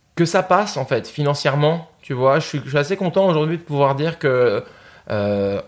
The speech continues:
on, on, on dégage trente-sept salaires, on paye l'ensemble de nos charges, on déclare cent pour cent de nos revenus, on est cent pour cent dans les clous pour tout, et ça marche.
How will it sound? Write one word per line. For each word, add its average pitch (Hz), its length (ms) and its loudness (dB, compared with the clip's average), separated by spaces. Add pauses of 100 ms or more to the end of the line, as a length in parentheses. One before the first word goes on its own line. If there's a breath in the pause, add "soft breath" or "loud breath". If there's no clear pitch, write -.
on, 117 420 -2
on, 113 260 -4
on 120 120 -4
dégage 117 580 0 (340 soft breath)
trente-sept 151 420 -2
salaires, 147 400 2 (720 soft breath)
on 123 680 -2
paye 139 140 4
l'ensemble 143 380 0
de 147 60 2
nos 139 120 2
charges, 160 460 0 (480)
on 127 140 -4
déclare 131 840 0
cent - 280 -2
pour 160 160 -6
cent 160 160 -2
de 151 60 2
nos 123 760 2
revenus, 135 440 2 (1040 soft breath)
on 147 220 2
est 139 240 0
cent 196 300 -4
pour 170 160 -8
cent 170 140 -2
dans 156 80 2
les 147 140 0
clous 175 400 -4 (280 soft breath)
pour 147 260 -6
tout, 247 480 -2 (600 soft breath)
et 160 80 2
ça 151 180 2
marche. - 500 -4